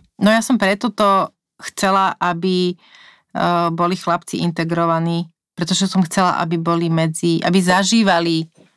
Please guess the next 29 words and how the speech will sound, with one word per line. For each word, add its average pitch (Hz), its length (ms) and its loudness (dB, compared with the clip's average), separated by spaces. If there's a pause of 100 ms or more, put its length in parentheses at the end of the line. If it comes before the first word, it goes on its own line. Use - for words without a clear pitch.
(200)
vlastne 165 720 0 (440)
tú - 160 0
rôznorodosť 180 1040 0
tej 156 140 0
spoločnosti. 160 1000 -4
Ja 175 100 -4
som 175 140 0
chcela, - 280 2
aby 202 120 0
boli 202 240 0
v - 140 -8
triede 185 440 0
s, - 220 -4 (100)
s 160 300 -4
bežnými 185 580 4
deťmi, 170 680 0
pretože 185 400 -2
si - 140 -2
myslím, 180 380 2
že 180 140 0
je, 175 280 2 (760)
že 196 100 2 (220)
pre, 214 260 0
z, 208 160 0
z 202 200 4
môjho 277 260 4
pohľadu 226 400 0
nie 208 260 2
je, 208 140 0